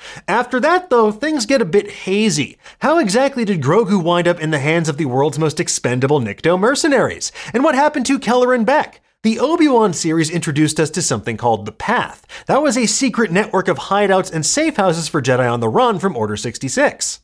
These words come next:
Other Jedi like Quinlan Vos, Drake Logan, and Roganda Ismarin all left their autographs behind in one of the safe houses, so maybe Kelleran Beq signed the guest book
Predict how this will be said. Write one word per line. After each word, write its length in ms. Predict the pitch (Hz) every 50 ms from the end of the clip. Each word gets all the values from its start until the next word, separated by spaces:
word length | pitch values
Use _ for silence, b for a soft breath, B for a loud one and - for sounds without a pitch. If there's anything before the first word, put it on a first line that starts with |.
| _ _ _ _ -
Other 320 | 220 262 247 208 240 208
Jedi 500 | 147 135 156 139 123 120 120 123 131 143
like 200 | 143 131 135 131
Quinlan 480 | - - 127 113 110 110 110 110 110 107
Vos, 420 | 151 180 196 196 202 202 - -
Drake 340 | - - 127 123 127 127 -
Logan, 540 | 120 127 135 131 139 151 160 170 175 175 175
and 140 | 156 147
Roganda 440 | 147 147 143 131 131 131 127 131 139
Ismarin 600 | 139 185 285 339 285 202 160 147 143 147 151 156 - -
all 260 | 156 247 311 359 339
left 260 | 330 320 302 311 -
their 160 | - 277 254
autographs 540 | 190 226 262 269 247 233 214 233 240 226 -
behind 500 | 175 - 226 196 175 254 294 294 269 214
in 80 | 202 185
one 120 | 190 185
of 80 | 180 170
the 40 | 170
safe 300 | - - 226 247 269 254
houses, 420 | - 170 139 113 98 104 - -
so 200 | - - 180 180
maybe 400 | 180 175 196 220 220 196 202 156
Kelleran 400 | - - 160 156 147 143 151 151
Beq 240 | 175 226 233 233 -
signed 260 | - 170 151 147 139
the 80 | 135 131
guest 400 | 120 156 220 294 277 - - -
book 260 | - 101 98 101